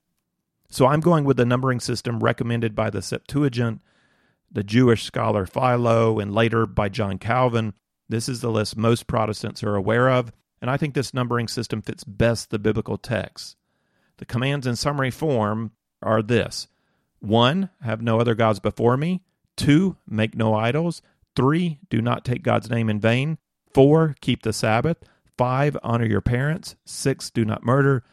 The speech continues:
Seven, "Do not commit adultery." Eight, "Do not steal."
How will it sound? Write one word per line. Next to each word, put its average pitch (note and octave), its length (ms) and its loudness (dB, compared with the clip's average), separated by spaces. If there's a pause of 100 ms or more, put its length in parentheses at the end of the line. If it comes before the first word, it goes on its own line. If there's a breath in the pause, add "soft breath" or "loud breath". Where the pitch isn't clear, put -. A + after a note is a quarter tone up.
(180)
Seven, B2 400 -2
"Do A2+ 120 0
not A2 200 -2
commit A2+ 180 -4
adultery." A#2 600 0 (260)
Eight, A#2+ 220 -4
"Do A2 100 0
not G#2 220 -2
steal." B2+ 580 4